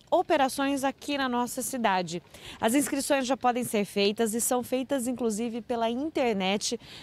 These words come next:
direto na plataforma de oportunidades da própria Suzano. A empresa não informou o total de vagas pra cada processo seletivo aberto,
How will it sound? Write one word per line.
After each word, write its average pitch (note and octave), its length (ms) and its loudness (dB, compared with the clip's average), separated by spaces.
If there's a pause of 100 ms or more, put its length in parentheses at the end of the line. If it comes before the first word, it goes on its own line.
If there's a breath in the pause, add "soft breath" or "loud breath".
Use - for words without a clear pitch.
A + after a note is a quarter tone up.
direto C#4 600 2
na C#4 160 0
plataforma C#4 760 2
de A#3 100 -4
oportunidades A#3 840 0
da A3+ 120 2
própria B3+ 560 0
Suzano. F3+ 640 -4 (380 loud breath)
A A#3+ 100 2
empresa D4 520 4
não D#4 200 4
informou D4+ 600 4
o B3 40 -2
total B3+ 600 4
de B3 120 0
vagas G#3+ 520 2
pra A3 180 0
cada C4 320 2
processo A#3+ 520 2
seletivo A3 520 0
aberto, G3+ 500 2